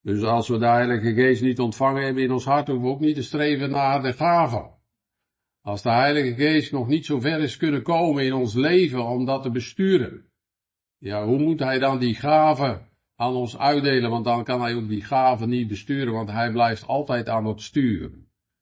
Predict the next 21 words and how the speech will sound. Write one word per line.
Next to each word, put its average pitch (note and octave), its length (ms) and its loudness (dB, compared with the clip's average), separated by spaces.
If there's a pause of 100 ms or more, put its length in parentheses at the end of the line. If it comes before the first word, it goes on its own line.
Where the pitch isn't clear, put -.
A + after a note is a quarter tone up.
(360)
Wij A#2 260 0
zullen B2 280 2
nooit C#3+ 300 0
gaven D3 400 2
ontvangen D3 460 -2
van B2+ 160 -4
de A#2+ 60 -2
Heer C3 400 0
die B2 140 0
we B2 60 0
naar A#2+ 220 0
eigen B2 340 0
believen B2 300 -2
kunnen A#2+ 260 0
gebruiken. G#2+ 600 -4 (760)
Die F#2+ 140 -10
gaven B2+ 360 2
blijven B2+ 280 0
altijd D3+ 300 0
onder C3 260 -2
besturing A#2 840 0